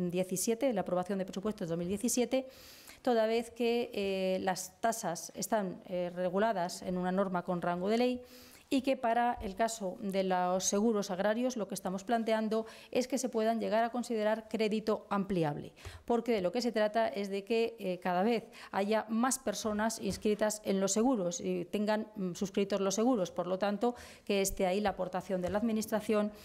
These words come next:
con capacidad de adaptarse al número de pólizas que se puedan ir, eh, suscribiendo con carácter regular. Pero, insisto, en este mismo ejercicio ya el porcentaje de seguros, que es cierto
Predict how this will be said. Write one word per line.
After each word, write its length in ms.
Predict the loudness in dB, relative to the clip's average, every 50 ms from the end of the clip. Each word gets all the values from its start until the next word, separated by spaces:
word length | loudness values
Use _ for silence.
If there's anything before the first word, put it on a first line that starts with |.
| -20 -20 -20 -20 -20 -16 -6
con 140 | -2 -2 0
capacidad 460 | 0 0 0 -2 -2 0 2 2 2
de 100 | 4 4
adaptarse 760 | 2 2 0 0 0 -2 -2 -2 -2 -4 -2 -2 -2 -2 -4 -2
al 180 | -2 0 2
número 240 | 2 2 2 2 2
de 100 | 0 0
pólizas 540 | 0 0 0 -2 0 0 2 2 2 0 -4 -10 -18 -20 -8 -4
que 80 | -2
se 140 | 0 0 0
puedan 400 | 0 0 2 2 2 0 0 -2 -2
ir, 240 | -2 -2 -2 -2 -2
eh, 200 | 0 0 0 0
suscribiendo 760 | -2 -4 -6 -6 -6 -4 -4 -2 0 0 0 0 0 -2 -2
con 140 | -2 -2 -2
carácter 400 | 0 0 -2 -2 -2 -4 -4 -2
regular. 380 | -4 -2 -2 -2 -2 -2 -2 -2
Pero, 120 | -2 -2
insisto, 420 | 0 0 0 0 0 0 -2 0 0
en 140 | 0 0 0
este 220 | 0 0 -2 -2
mismo 220 | 0 0 0 0 0
ejercicio 580 | 0 0 -2 -2 -2 -2 0 0 0 0 0 -4 -10 -18 -18 -12 -6 -2
ya 340 | 0 2 2 2 2 0 -2 -2
el 640 | 0 2 2 4 2 0 -2 -2 -4 -6 -6 -6 -4 -2
porcentaje 520 | -2 0 0 0 0 0 0 2 2 2
de 80 | 2 2
seguros, 440 | 2 2 2 4 4 2 2 0
que 120 | -4 -6 -8
es 80 | -2
cierto 400 | 0 0 0 0 0 -2 -2 -2